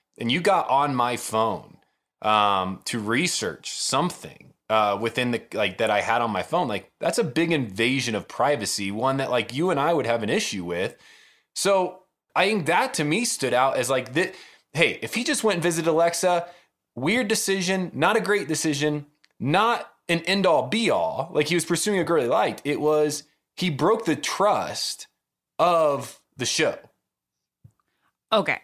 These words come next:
Speaker 2: so this week, Ivan tweeted something that was kinda juicy for all of us, especially with podcasts. He said that anybody who gets me on, my, whatever first podcast I go on is gonna get gold. So my thought is that there's a little bit more to this story,
Speaker 1: Oh.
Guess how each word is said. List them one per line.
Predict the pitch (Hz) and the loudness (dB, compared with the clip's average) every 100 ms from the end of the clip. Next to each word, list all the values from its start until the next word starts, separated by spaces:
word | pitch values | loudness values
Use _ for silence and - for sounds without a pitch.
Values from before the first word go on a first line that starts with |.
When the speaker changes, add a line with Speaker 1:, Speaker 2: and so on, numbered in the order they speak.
| - | -8
Speaker 2:
so | - 214 185 | 0 4 4
this | 175 208 247 - | 4 4 4 4
week, | 269 262 - | 2 2 4
Ivan | 180 180 180 | 6 4 2
tweeted | 185 185 143 143 | 2 0 -2 -4
something | 160 107 147 170 | -2 -4 0 0
that | 180 - | 0 0
was | 240 | 0
kinda | - 226 | 0 0
juicy | 247 233 214 233 | 0 0 -2 -4
for | 240 214 | 0 2
all | 160 151 | 4 2
of | 147 | 0
us, | 147 | -2
especially | 185 165 123 - 202 | -4 -4 -4 -2 -2
with | 269 | 0
podcasts. | 269 180 - 170 160 160 - | 2 2 2 2 2 0 -4
He | 170 | -6
said | 147 156 147 143 147 - | -4 -2 0 0 -2 -6
that | 160 143 139 - - - - _ | -2 0 -2 -4 -18 -20 -20 _
anybody | 190 208 233 254 247 233 | 2 4 6 6 6 4
who | |
gets | 214 196 214 | 4 2 2
me | 196 | 2
on, | 160 170 165 165 - - | 6 6 6 2 -2 -4
my, | 180 160 | 2 2
whatever | 135 196 214 | 4 4 4
first | 208 202 - | 4 2 6
podcast | 180 170 165 156 | 6 6 4 4
I | 165 | 2
go | 165 151 | 4 6
on | 147 151 | 4 2
is | 151 | 0
gonna | 180 147 | 0 2
get | 151 - 175 | 2 0 2
gold. | 147 - - - - - - - _ - | 0 0 -4 -12 -20 -20 -20 -20 _ 0
So | - 185 165 87 | 6 6 6 4
my | 175 190 180 | 4 6 4
thought | 175 262 262 277 - | 6 6 8 6 4
is | 214 | 4
that | 202 170 | 4 4
there's | 170 170 | 4 4
a | 156 | 2
little | 151 160 208 | 2 4 4
bit | 311 | 4
more | 277 277 | 4 4
to | 262 | 4
this | 247 247 | 2 2
story, | - 208 175 160 165 170 202 311 | 2 4 4 6 4 4 2 2
Speaker 1:
Oh. | 104 131 | 0 -2